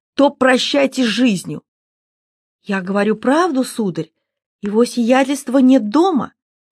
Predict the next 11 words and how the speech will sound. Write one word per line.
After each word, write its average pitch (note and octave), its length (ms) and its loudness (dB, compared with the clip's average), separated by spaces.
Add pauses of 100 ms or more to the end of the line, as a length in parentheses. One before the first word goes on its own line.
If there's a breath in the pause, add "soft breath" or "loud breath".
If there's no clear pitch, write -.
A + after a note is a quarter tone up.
(720)
«А G#3 160 0
где B3 260 2
же A3 160 2
он?» E3 300 -2 (800)
«Я G3+ 320 0
не B3 120 6
знаю». D4+ 540 0 (1160)
«Что - 260 0
он B3+ 140 6
делает C4+ 380 4
сейчас?» - 600 -6